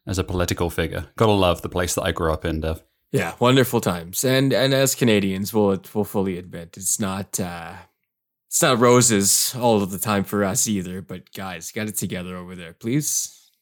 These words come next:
Speaker 2: Please, just ridiculous.
Speaker 1: <laughs> Do
Speaker 2: Do
Speaker 1: better.
Speaker 2: better. Um, <laughs> Indian Wells, Bush, feels like this is the, the restart, A K A all the, uh, the tennis hipsters come back on the, the bandwagon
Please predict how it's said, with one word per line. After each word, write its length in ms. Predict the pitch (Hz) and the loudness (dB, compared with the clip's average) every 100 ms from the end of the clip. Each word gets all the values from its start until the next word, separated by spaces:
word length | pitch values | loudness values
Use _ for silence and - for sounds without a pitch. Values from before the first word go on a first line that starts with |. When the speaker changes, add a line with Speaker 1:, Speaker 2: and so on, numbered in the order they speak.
| _ _ | _ _
Speaker 2:
Please, 320 | 113 120 127 | -4 -2 -2
just 300 | - 127 123 | -2 -2 0
ridiculous. 800 | 104 101 90 - - - - - - | -2 -2 -2 -4 -6 -6 -8 -12 -10
Speaker 1:
<laughs> 80 | - | 4
Do 160 | 127 | 8
Speaker 2:
Do 40 | 127 | 8
Speaker 1:
better. 380 | 113 131 160 - - - | 6 4 -2 -4 -14 -18
Speaker 2:
better. 400 | 98 98 95 95 | -10 -6 -4 -6
Um, 260 | 95 101 92 131 107 131 | -4 -6 -2 0 2 2
<laughs> 60 | 104 | 2
Indian 260 | 151 190 170 | 4 6 6
Wells, 380 | 165 180 - | 6 6 2
Bush, 500 | - 127 165 - - - _ _ _ _ _ - | 4 4 6 2 -2 -8 _ _ _ _ _ -2
feels 340 | 170 160 151 | 4 6 6
like 260 | 151 135 - | 4 2 2
this 200 | 143 139 | 2 4
is 140 | 127 | 2
the, 140 | 120 117 | 4 4
the 180 | 117 110 | 4 4
restart, 640 | 127 123 - 123 123 131 _ _ _ _ _ | 2 2 2 4 2 0 _ _ _ _ _
A 160 | 120 123 | 0 0
K 520 | 135 117 113 113 113 113 | 2 4 4 4 2 0
A 140 | - _ _ _ _ _ _ _ _ _ _ - | -6 _ _ _ _ _ _ _ _ _ _ -2
all 320 | 117 120 120 | 4 4 4
the, 280 | 120 110 104 | 4 4 4
uh, 360 | 101 101 104 101 - _ _ _ _ 123 | 4 0 -2 -6 -14 _ _ _ _ -2
the 80 | |
tennis 420 | 117 127 110 113 - | 2 2 2 2 2
hipsters 720 | 113 - 110 104 101 - - | 0 0 2 2 2 -2 -2
come 200 | 120 95 | 0 2
back 340 | 110 110 113 | 2 2 0
on 220 | 113 104 | 2 2
the, 220 | 98 98 98 | 2 -2 -2
the 120 | 110 | -4
bandwagon 840 | 95 98 98 98 95 95 92 | -2 -2 -2 -2 -4 -6 -8